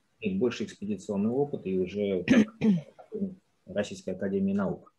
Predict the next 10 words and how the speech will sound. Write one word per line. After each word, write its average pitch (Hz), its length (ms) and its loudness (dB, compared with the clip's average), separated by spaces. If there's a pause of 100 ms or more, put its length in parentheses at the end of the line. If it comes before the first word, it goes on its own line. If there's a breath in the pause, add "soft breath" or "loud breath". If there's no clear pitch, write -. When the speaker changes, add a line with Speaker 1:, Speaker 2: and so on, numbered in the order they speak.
Speaker 1:
Все-таки - 300 -14
мы 95 240 -2
хотим, 90 380 -6
э, - 240 -14 (600 loud breath)
уровень 92 260 -6
сразу 90 280 -4
же 92 100 -6
высокий 107 400 -4
брать, 92 280 -6
поэтому 95 400 -8